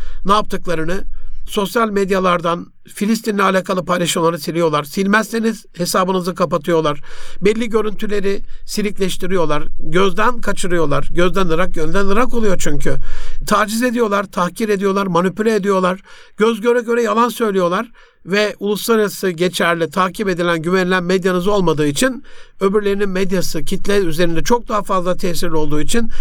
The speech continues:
insanlar da ona inanıp ondan sonra Müslüman cani oluyor, Müslüman katil oluyor. Ama en son Hamas'ın serbest bıraktığı esirlerin tavırlarından, konuşmalarından,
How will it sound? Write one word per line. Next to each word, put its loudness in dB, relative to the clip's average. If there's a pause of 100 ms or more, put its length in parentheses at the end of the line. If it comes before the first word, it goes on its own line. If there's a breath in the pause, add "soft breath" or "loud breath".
(320 loud breath)
insanlar 4
da 0
ona 2
inanıp 2 (420)
ondan -2
sonra -2
Müslüman 0 (180)
cani 0
oluyor, -4
Müslüman -2 (120)
katil -2
oluyor. -4 (420 loud breath)
Ama -2
en 0
son -4 (340)
Hamas'ın -2
serbest -2
bıraktığı 2 (600 loud breath)
esirlerin -2 (160)
tavırlarından, -2
konuşmalarından, -2